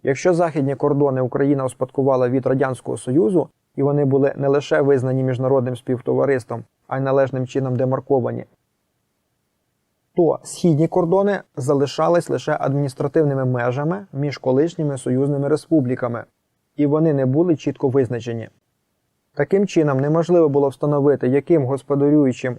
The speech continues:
об'єктам держав-сусідів належить той чи інший вид майнового комплексу в прикордонні, розмежування земельних ділянок, інфраструктурних об'єктів. Усе це значно ускладнювало господарську діяльність у прикордонні.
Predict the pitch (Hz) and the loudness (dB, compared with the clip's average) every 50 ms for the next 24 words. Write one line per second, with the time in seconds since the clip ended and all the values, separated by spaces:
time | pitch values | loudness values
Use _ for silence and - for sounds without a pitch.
0 | - - 143 139 123 127 131 127 123 117 - 151 156 160 - - 131 143 135 139 | -8 -8 -8 -6 -2 0 2 2 0 0 -2 -4 -6 -4 -6 -4 -4 -2 0 0
1 | 151 139 127 - 139 135 131 - - 131 131 139 170 180 190 - 139 131 131 139 | 0 -2 -2 -4 -4 -6 -4 -2 -2 0 0 0 0 -2 -2 -6 -2 0 2 2
2 | 151 147 151 135 - - 147 156 147 - 143 - - 139 151 160 147 - 127 117 | 2 2 0 -2 0 0 0 0 0 -4 -6 -4 -2 -2 -2 -2 -4 -6 -4 0
3 | 123 143 147 - 135 127 127 127 127 123 127 139 127 131 117 - - 127 131 143 | 0 0 0 -2 -4 -4 -4 -2 -2 0 0 0 -2 -2 -4 -2 -2 -2 -2 -2
4 | - 180 170 - - 135 - - 147 147 - 156 156 147 143 143 127 123 117 117 | -2 -6 -4 -2 -4 -4 -2 -2 -4 0 0 0 2 2 2 0 0 0 -4 -10
5 | 113 - _ _ _ _ _ 139 135 131 139 139 127 143 143 151 151 147 139 131 | -14 -16 _ _ _ _ _ -2 -2 0 0 0 0 0 0 0 0 0 -2 -2
6 | 120 139 135 139 131 127 123 123 117 120 120 123 139 165 185 208 185 - _ _ | 0 -2 -2 -2 -4 -4 -4 -4 -4 -2 -2 -2 -2 -2 -4 -6 -8 -10 _ _
7 | _ - 131 - - 131 131 - 139 131 127 - 143 143 143 143 135 - 139 127 | _ -8 -8 -6 -6 -8 -6 -4 -4 -6 -2 0 0 0 0 -2 -2 -4 -6 -4
8 | 127 131 135 123 113 - - 117 - - _ _ _ _ _ _ _ _ _ _ | -2 0 0 0 0 -2 -8 -12 -12 -12 _ _ _ _ _ _ _ _ _ _
9 | _ _ _ _ - 147 147 - 190 196 - 185 156 123 120 139 151 175 160 170 | _ _ _ _ -2 -2 0 0 0 0 2 0 0 0 0 -2 -2 -2 -4 -6
10 | 151 - 147 135 - - 139 139 156 156 160 156 147 143 139 131 120 139 131 - | -6 -4 -4 -6 -2 0 0 0 2 2 2 0 2 2 2 0 0 -4 -6 -2
11 | - 139 147 156 147 135 - 131 127 120 123 120 127 127 131 135 131 - - - | -2 0 2 2 0 0 -4 -6 -4 -2 -2 -2 -2 -2 -2 -6 -8 -10 -12 -12
12 | 131 - 147 135 - 143 139 143 131 135 131 123 120 117 113 | -8 -6 -6 -4 -2 -2 -2 0 2 2 2 0 0 -6 -12